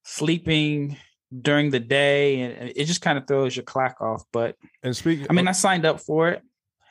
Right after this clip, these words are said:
Speaker 1: and, um, I enjoy it.
Speaker 2: And on, on the championship game, uh, is there anybody specifically that you're looking for on either side, like Kansas or North Carolina?
Speaker 1: Yeah, I mean, I'm looking at everybody. I mean, I definitely wanna see what Love does, if he can ride this,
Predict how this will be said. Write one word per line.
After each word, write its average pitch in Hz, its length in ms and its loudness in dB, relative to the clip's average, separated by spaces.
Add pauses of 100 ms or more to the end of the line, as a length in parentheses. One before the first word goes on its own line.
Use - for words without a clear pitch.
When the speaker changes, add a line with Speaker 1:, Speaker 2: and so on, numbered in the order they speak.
Speaker 1:
and, 127 420 -4
um, 120 480 -2 (160)
I 143 120 0
enjoy 151 220 0
it. - 120 -12 (240)
Speaker 2:
And 123 120 4
on, 123 140 2
on 123 160 2
the 127 80 2
championship 139 520 0
game, 117 380 2
uh, 101 160 -10
is 113 160 0
there 131 160 4
anybody 127 460 2
specifically 117 680 -2
that 98 220 0
you're 98 100 -2
looking 117 220 0
for 110 240 2
on 90 260 0
either 101 320 0
side, 98 400 2
like 87 200 -4
Kansas 101 440 0
or 98 320 -2 (140)
North 104 200 -2
Carolina? 110 440 2 (3250)
Speaker 1:
Yeah, 208 140 2
I 226 40 2
mean, 233 140 0
I'm 262 160 2
looking 220 280 2
at 160 100 4
everybody. 143 640 2
I - 40 -6
mean, 170 80 2
I 180 100 4
definitely 190 300 0
wanna 170 160 -2
see - 200 -4
what 151 160 0
Love 143 360 -2
does, 160 460 -2
if 117 140 -14
he 165 120 -12
can 143 200 -2
ride 139 520 2
this, 135 460 -4